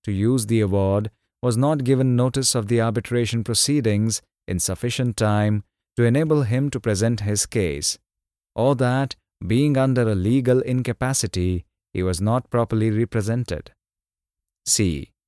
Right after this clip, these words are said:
The award does not deal with the differences contemplated by or falling within the terms of the submission to arbitration,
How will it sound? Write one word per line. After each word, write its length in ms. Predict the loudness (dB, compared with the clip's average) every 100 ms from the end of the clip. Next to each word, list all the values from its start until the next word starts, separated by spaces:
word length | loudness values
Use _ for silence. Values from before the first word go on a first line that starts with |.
| _ _ _
The 100 | -2
award 320 | 0 2 0 2
does 220 | 0 2
not 260 | 0 0
deal 300 | 0 2 2
with 160 | 0 -2
the 80 | 0
differences 720 | -2 0 0 0 0 0 -2
contemplated 840 | -2 -2 -2 -2 0 0 0 -2
by 420 | 0 0 -2 -4 -10 _ _ _
or 80 | -10
falling 380 | -4 -4 0 0
within 280 | 2 2 2
the 100 | 2
terms 440 | 2 2 2 0
of 120 | 0
the 80 | 0
submission 640 | 0 0 0 -2 -2 -2 0
to 160 | 0
arbitration, 920 | 0 0 -2 0 0 0 0 0 -2